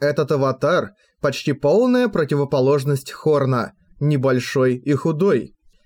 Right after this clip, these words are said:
Ничего угрожающего в его облике нет, как нет и оружия.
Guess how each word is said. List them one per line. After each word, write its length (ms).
Ничего 580
угрожающего 880
в 40
его 260
облике 520
нет, 340
как 220
нет 220
и 40
оружия. 680